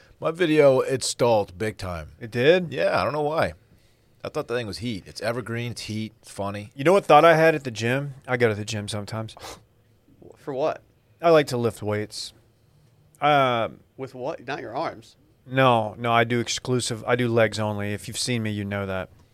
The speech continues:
Speaker 2: Um, I was thinking, like, there's a good chance that someone's gonna recognize one of us from that video in this gym. There's somebody,
Speaker 1: Yeah.
Speaker 2: there's people in that gym that are into gym TikTok.
Speaker 1: Oh, for sure.
Speaker 2: Someone's gonna come up to you and be like, "Dude,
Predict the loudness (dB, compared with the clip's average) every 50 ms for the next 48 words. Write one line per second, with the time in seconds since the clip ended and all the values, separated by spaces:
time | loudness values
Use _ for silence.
0 | _ _ _ _ _ _ _ _ _ 2 4 4 4 4 2 2 2 2 2 0
1 | 0 0 -2 -2 0 0 0 2 2 0 0 0 0 2 2 0 0 0 -2 0
2 | 0 0 0 0 -4 -6 -4 -4 -2 -2 -2 -4 -4 -4 -4 -4 0 2 2 2
3 | 2 0 -4 -6 -4 -4 -4 -6 -6 -6 -4 -4 -4 -4 -4 -6 -6 -8 -8 -6
4 | -4 -2 -2 -2 -2 -4 -4 -4 -6 -6 -6 -4 -4 -4 -6 -6 -10 -10 -12 -12
5 | -10 -12 -12 -12 -14 -12 -4 -2 -2 2 4 4 8 8 8 6 6 4 2 0
6 | 0 2 2 2 4 4 4 4 6 6 6 6 6 4 0 0 0 0 0 0
7 | 0 0 2 2 2 0 -2 -2 -4 -4 -4 -4 -6 -8 -6 -4 -4 -2 -2 -4
8 | -4 -6 -10 -12 -14 -10 -6 -4 -4 -4 -4 -4 -6 -6 -8 -8 -8 -8 -8 -8
9 | -6 -6 -8 -8 -8 -8 -12 -12 -12 -12 -10 -10 -10 -10 -12 -14 _ _ _ _
10 | _ _ _ _ _ _ _ _ _ _ _ _ _ _ 4 6 6 8 8 8
11 | 8 8 6 6 8 8 8 8 8 6 4 0 2 6 8 8 8 6 4 2
12 | 2 2 0 -2 -8 -18